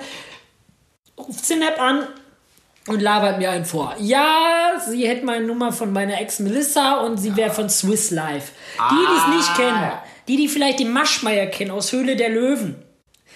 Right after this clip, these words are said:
Speaker 1: Swiss Life ist wie deutsche Vermögensberatung, das sind alles Kriminelle. Das sind irgendwelche Keks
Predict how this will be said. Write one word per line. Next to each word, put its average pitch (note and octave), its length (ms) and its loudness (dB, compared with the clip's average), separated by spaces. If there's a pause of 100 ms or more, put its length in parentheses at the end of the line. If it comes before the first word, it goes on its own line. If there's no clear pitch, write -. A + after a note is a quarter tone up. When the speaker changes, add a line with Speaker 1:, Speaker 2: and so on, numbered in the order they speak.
(160)
Speaker 1:
Swiss F#4+ 420 2
Life C#4+ 380 2
ist A3 140 -4
wie B3+ 160 0
deutsche C#4+ 320 2
Vermögensberatung, A3+ 840 -2
das G3 120 -2
sind G3 100 -6
alles A#3+ 220 0
Kriminelle. E3+ 500 -2
Das F3 160 -2
sind B3+ 80 -2
irgendwelche C#4 460 0
Keks - 440 -2